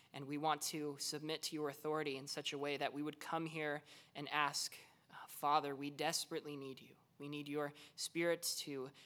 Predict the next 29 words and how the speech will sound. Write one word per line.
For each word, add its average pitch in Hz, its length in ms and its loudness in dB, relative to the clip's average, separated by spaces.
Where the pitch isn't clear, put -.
excite 185 480 4
us 196 280 4
and 151 180 -4
to 151 100 0
make 151 220 -4
us - 180 0
enthusiastic 165 880 4
about 147 260 2
you, 151 280 0
to 151 100 -4
remind 151 420 4
us 170 160 2
of 160 100 0
your 160 100 2
heavenly 151 340 2
truths, 143 360 -4
that 127 120 -6
we 143 100 -6
might 139 220 -4
leave 139 220 -8
this 143 160 -4
place, - 400 -4
uh, 123 160 -4
even 156 280 -2
more 156 160 2
different 151 400 -2
than 143 200 -4
we 143 120 -4
came, 139 400 -6